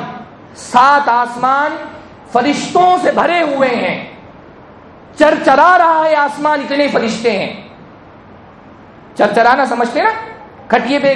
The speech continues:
کوئی بہت زیادہ لوگ بیٹھ جائیں تو چرچراہٹ کی آواز آتی ہے۔ اللہ نے فرمایا آسمان چرچرا رہا ہے فرشتوں کی وزن سے، اور جتنے فرشتے ہیں وہ کیا کرتے ہیں؟ وہ کیا کرتے ہیں؟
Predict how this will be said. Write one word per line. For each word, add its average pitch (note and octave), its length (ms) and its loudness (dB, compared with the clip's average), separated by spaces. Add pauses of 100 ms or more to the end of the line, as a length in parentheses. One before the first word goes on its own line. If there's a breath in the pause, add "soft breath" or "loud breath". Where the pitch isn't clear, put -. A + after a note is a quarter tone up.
کوئی C#4 160 0
بہت B3+ 220 4
زیادہ C4 240 2
لوگ B3+ 140 0
بیٹھ A#3 180 0
جائیں B3+ 140 0
تو C4 140 0
چرچراہٹ A3+ 460 0
کی A3 60 -2
آواز G3+ 200 2
آتی F3+ 260 -4
ہے۔ C#3 100 -12 (280)
اللہ G#3 240 -2 (100)
نے A#3+ 140 0
فرمایا A3 340 -2
آسمان G3 640 -4
چرچرا G#3 540 -2
رہا A3+ 200 0
ہے A3+ 140 -2
فرشتوں G3+ 400 -2
کی - 100 -4
وزن F#3 280 -4
سے، E3 240 -8 (500)
اور A#3 240 2
جتنے F4+ 380 0
فرشتے C4+ 400 -2
ہیں G3 360 -4 (260)
وہ G#3 100 0
کیا C4 240 2
کرتے G#3+ 300 -4
ہیں؟ G#3+ 160 -12 (840)
وہ G#3 140 -4
کیا A#3 160 2
کرتے G#3+ 280 -4
ہیں؟ - 240 -10